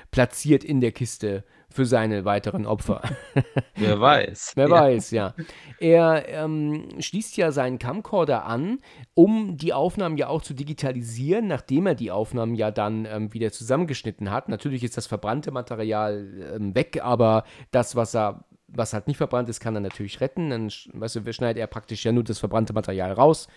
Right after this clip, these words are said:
Speaker 1: fügt die Filme wieder zusammen und digitalisiert das, ne? Damit er dann das auf der sicheren Seite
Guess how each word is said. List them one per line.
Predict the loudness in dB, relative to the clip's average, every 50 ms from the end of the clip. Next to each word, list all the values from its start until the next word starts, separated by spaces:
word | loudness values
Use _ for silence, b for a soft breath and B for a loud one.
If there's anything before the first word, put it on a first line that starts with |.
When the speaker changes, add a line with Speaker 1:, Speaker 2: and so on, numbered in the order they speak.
| b b
Speaker 1:
fügt | _ -4 -4 -4 -2 -6
die | -8
Filme | -4 -4 -4 -4 -4
wieder | -4 -4 -6 -6
zusammen | -8 -12 -8 -4 -2 -2 -2 -2 -6 b b b b b b
und | 6 6 6 6
digitalisiert | 4 0 0 -2 0 0 0 2 2 0 0 6 10 10 10 10 8
das, | 2 -6 -8 -10 -8
ne? | -6 -4 -2 -2 -4 -4 -4
Damit | -4 -4 -4 -2 -4
er | -4 -4
dann | -4 -6 -4
das | -6 -6 -8 -8 -10
auf | -10 -12 -10 -8
der | -8 -8 -8 -8
sicheren | -12 -14 -12 -12 -8 -6 -6 -2
Seite | 2 2 2 2 2 -2 -8 -12 -12